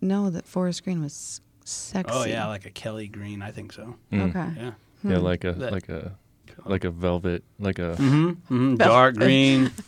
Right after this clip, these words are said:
Speaker 2: Yeah,
Speaker 3: Forest green
Speaker 2: yeah,
Speaker 3: velvet.
Speaker 2: there you
Speaker 1: We're getting
Speaker 2: go.
Speaker 1: into fabrics now.
Speaker 2: <laughs>
Speaker 1: I just never liked super girly stuff growing up,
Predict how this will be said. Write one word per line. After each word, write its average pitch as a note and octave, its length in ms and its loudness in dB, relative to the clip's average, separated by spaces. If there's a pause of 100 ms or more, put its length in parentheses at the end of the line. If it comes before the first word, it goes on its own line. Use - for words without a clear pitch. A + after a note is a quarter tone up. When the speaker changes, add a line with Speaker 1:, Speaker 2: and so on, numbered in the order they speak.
Speaker 2:
Yeah, B2 400 4
Speaker 3:
Forest G#2 300 2
green F2+ 320 4
Speaker 2:
yeah, E2+ 60 0
Speaker 3:
velvet. F2+ 340 4
Speaker 2:
there F2+ 120 2
you F#2+ 260 -8
Speaker 1:
We're A3+ 100 4
getting A3+ 180 6
Speaker 2:
go. G#3+ 60 4
Speaker 1:
into G#3 180 4
fabrics F#3+ 640 4
now. F#3+ 520 8 (520)
Speaker 2:
<laughs> - 540 -4
Speaker 1:
I B3 220 10
just C#4 340 0
never G#3 460 4
liked G3 360 0 (100)
super F3+ 420 0
girly D3 680 -4 (200)
stuff - 640 -6
growing - 340 -2
up, - 180 -12